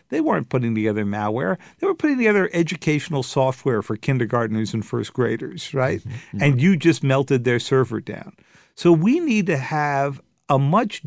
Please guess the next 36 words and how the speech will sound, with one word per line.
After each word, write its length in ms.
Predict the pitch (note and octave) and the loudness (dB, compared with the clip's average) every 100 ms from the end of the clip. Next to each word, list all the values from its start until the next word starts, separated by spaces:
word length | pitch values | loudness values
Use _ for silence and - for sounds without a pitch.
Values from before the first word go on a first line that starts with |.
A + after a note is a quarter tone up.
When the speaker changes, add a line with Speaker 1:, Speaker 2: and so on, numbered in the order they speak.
| A2 | -2
Speaker 1:
deeper 420 | E3+ F#3+ F3 D3 | 0 0 -2 -2
strategic 840 | - - C3 - - A#3+ G#3 C#3+ | -4 -8 -8 -6 -4 -4 -4 -6
understanding 840 | C#3 A#2+ A#2 - A#2+ G#2+ G#2 G#2+ G#2 | -4 -2 -2 -4 -6 -4 -2 -2 -4
of 180 | - G#2+ | -6 -8
how 260 | - D#3 E3 | -6 -4 -2
we 140 | F3+ | -2
want 200 | E3 D#3+ | -2 -4
to 60 | D3 | -4
use 340 | C#3 C#3 - | -2 -4 -4
this, 300 | C3 B2 - | -4 -4 -6
when, 540 | A#2+ A#2 C3 C3 C3+ - - _ | -4 -2 -2 -2 -6 -10 -16 _
and 140 | B2 | -2
with 140 | B2 A#2+ | 0 0
what 180 | C3 D3+ | 2 2
authorities. 640 | C3 D3+ E3 A2+ F2 F2+ | 2 2 2 2 -4 -6
Right 220 | A#2+ C3 | -4 -2
now, 200 | B2 A#2 | -2 -2
only 280 | C#3 C#3 C3+ | -2 -2 0
the 100 | A#2 | -2
president 600 | A2 C3 B2+ B2 A2 G#2+ | -2 0 0 0 -6 -6
can 240 | - A2 - | -4 -4 -2
authorize 640 | B2 A#2 A#2 G2+ G#2 G2+ | -2 -2 -2 0 0 -2
a 40 | G2+ | -6
cyber 520 | - A#2+ A#2+ A2+ G2+ - - _ - | -4 -2 -2 -4 -6 -12 -20 _ 0
operation, 680 | A#2 A#2+ G2+ G2+ - F#3+ | 0 0 -2 -4 -4 -4
but 180 | D#3 - - - | -2 -6 -10 -6
there's 180 | G#2+ - | -4 -2
some 180 | A#2 | -4
indication 540 | G#2 G#2+ - G#2+ - G2+ | -2 -4 -4 -4 -4 -4
this 180 | G#2+ A2 | -4 -4
administration 680 | G2+ G2+ - G#2+ G#2 A2 G2+ | -4 -6 -4 -4 -4 -6 -6
wants 240 | G2+ - | -8 -6
to 100 | A2 | -8
loosen 520 | G2 A2 C3 - A#2 | -4 -4 -4 -4 -4
those 260 | G#2 G#2+ G#2 | -4 -4 -6
rules. 560 | G#2+ A2 B2 G#3 G3+ | -4 -2 -2 -4 -8